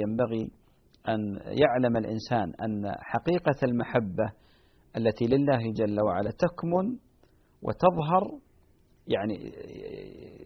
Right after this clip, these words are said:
ت-، تبين وتنكشف وتظهر، وهي محبة كامنة في، في النفوس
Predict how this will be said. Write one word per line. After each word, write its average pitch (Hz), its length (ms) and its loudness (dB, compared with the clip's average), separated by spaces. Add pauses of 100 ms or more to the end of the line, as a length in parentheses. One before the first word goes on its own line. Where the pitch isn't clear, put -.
(200)
ت-، - 220 -14
تبين 127 420 4
وتنكشف 110 640 0
وتظهر، 110 600 0 (180)
وهي 107 400 0
محبة 110 520 -2 (600)
كامنة 139 520 4 (600)
في، 107 200 -2
في 104 240 -2
النفوس 110 600 -2